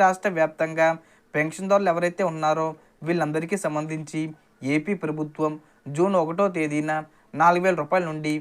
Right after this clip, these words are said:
పదిహేను వేల రూపాయల వరకు పెన్షన్ వీరికి మాత్రమే ఇవ్వబోతున్నారు. వీరికి మాత్రం పెన్షన్ ఇవ్వరు.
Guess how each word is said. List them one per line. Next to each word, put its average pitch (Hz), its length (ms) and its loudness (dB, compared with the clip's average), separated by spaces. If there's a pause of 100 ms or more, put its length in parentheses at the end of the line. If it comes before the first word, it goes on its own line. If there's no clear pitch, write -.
(300)
పదిహేను 180 360 4
వేల 185 160 0
రూపాయల 175 280 0
వరకు 147 240 -4 (440)
పెన్షన్ 143 440 -4 (300)
వీరికి 160 360 2
మాత్రమే 180 340 0
ఇవ్వబోతున్నారు. 131 720 -4 (560)
వీరికి 170 380 0
మాత్రం 165 260 0 (220)
పెన్షన్ 165 380 -4
ఇవ్వరు. 127 300 -4